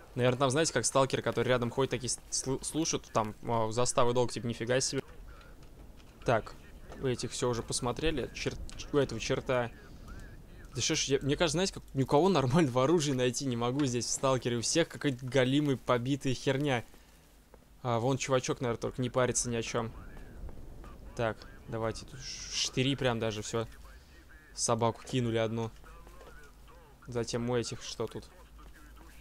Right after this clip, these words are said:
Давай-ка.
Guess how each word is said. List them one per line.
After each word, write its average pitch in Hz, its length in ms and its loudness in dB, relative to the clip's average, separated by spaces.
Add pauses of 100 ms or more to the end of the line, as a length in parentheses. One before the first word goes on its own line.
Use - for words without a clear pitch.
(2750)
Давай-ка. 117 560 -2